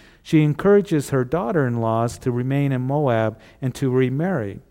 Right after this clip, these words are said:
So Naomi thought that is gonna be what is best. It's a logical thing that she is saying, obviously. Go back to your country.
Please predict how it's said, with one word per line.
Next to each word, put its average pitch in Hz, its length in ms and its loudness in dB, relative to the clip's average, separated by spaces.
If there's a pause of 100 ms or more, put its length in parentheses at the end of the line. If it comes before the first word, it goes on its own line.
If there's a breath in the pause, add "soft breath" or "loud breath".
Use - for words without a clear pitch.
(240 soft breath)
So 156 240 4
Naomi 180 520 2
thought 143 380 2
that 180 260 2
is 147 140 2
gonna 143 320 -2
be 143 320 2
what 131 240 2
is 117 160 0
best. 110 560 0
It's 147 220 -4
a 160 80 2
logical 143 960 2 (1040 soft breath)
thing 190 300 6
that 139 120 2
she - 180 0
is 127 140 2
saying, 170 320 2
obviously. 107 840 -2 (960)
Go 175 160 8
back 196 380 2
to 185 100 -2
your 165 180 4
country. 131 600 -6